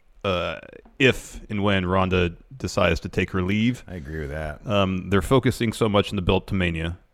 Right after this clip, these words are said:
Speaker 1: um, on the Ronda, Becky, Charlotte program. Plus, you got the tag title situation, the new belt, so they're putting a lot of focus on that.
Speaker 2: Mm-hmm.
Speaker 1: That pretty much everybody else is, is getting overshadowed by those two stories, which is unfortunate. For a while, SmackDown was doing a pretty good job of focusing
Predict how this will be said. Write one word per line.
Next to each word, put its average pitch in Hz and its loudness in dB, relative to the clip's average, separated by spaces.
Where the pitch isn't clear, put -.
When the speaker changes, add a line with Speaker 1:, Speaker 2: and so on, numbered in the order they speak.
Speaker 1:
um, 82 -6
on 85 0
the 92 -4
Ronda, 92 4
Becky, 85 2
Charlotte 95 0
program. 90 6
Plus, 131 8
you 104 2
got 98 6
the 90 -10
tag 104 6
title 85 4
situation, 87 -6
the 87 -4
new 87 -4
belt, 85 -2
so - -14
they're 80 -6
putting - -4
a 95 0
lot 92 4
of 85 -4
focus 87 -2
on 85 -2
that. 92 0
Speaker 2:
Mm-hmm. 98 -8
Speaker 1:
That - -6
pretty 208 4
much 170 6
everybody 123 8
else 101 4
is, 90 -2
is 90 -2
getting 95 4
overshadowed 92 4
by 85 2
those 82 -2
two - -6
stories, 80 -6
which 120 2
is 107 2
unfortunate. 92 0
For 101 -2
a 92 0
while, 139 10
SmackDown 123 2
was 98 2
doing 117 4
a 90 0
pretty 170 4
good 127 2
job 123 8
of 101 0
focusing 107 0